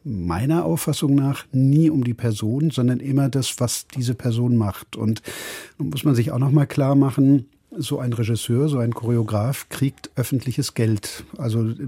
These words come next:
der arbeitet an einem Staatstheater oder an, an anderen Theatern, die von anderen öffentlichen Trägern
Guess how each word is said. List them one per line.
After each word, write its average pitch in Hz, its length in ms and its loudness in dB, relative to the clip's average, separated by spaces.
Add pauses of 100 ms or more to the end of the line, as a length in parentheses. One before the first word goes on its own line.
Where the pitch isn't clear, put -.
(240)
der 113 260 -2
arbeitet 117 480 -2
an 107 100 -4
einem 104 100 -2
Staatstheater 139 1000 -2
oder 107 320 -2
an, 110 220 -2
an 113 160 -6
anderen 135 380 2
Theatern, 123 580 -2
die 107 160 -4
von 110 200 -4
anderen 127 340 0
öffentlichen 117 460 -2
Trägern 120 500 0